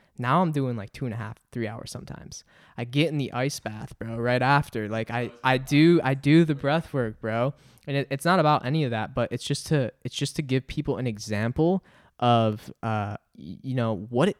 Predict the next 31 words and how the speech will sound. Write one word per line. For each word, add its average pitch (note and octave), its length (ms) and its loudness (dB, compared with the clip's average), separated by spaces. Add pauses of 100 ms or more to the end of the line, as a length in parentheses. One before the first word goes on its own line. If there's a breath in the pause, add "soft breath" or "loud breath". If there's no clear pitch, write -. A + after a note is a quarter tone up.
what C3 160 0
it C4 100 -10
takes, - 400 -6
dude. D#3+ 320 -6 (240)
I, - 160 -12
I C#3 80 -2
think F3 380 -4
the C#3 340 0
hard D#3 380 2
work, A2 520 -4
quote E3+ 200 2
unquote, F#3+ 360 0 (400 soft breath)
has, C#3 280 2
like, D3 120 2
a B2+ 60 0
negative A2+ 460 -2
stigma A2 560 -6
in G#2 140 -4
this G#2 120 -2
social A#2 460 -4
media G#2 340 -2
realm. G#2+ 500 -6
It's - 120 -10
like, G#2+ 140 -6
"Bro, C3 200 0
you A2 120 0
still - 240 -10
gotta - 180 -8
work C3 340 -6
your A#2 120 -10
fucking - 600 -12